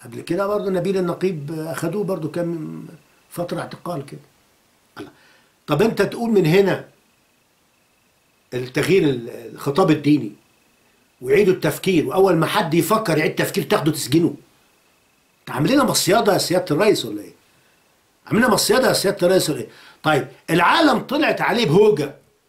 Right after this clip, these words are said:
يا عم ده مش مسلم، ده عايز يهد الإسلام. يا عم ده ملحد، يا عم مش مؤمن بالإسلام ولا بالأديان.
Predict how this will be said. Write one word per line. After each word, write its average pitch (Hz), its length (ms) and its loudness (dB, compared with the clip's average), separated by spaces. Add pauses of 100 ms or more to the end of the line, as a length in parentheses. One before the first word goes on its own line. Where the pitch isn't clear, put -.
(840)
يا 202 60 0
عم 339 260 2
ده 160 1000 0
مش 156 200 -4
مسلم، 208 340 2
ده 156 80 0
عايز 160 200 2
يهد 180 220 4
الإسلام. 131 400 -6 (1200)
يا 170 100 0
عم 330 320 2
ده 226 640 4
ملحد، 196 480 2
يا 170 80 0
عم 294 260 2
مش - 180 -2
مؤمن 190 400 2 (200)
بالإسلام 131 720 -2
ولا 185 140 4
بالأديان. 143 540 0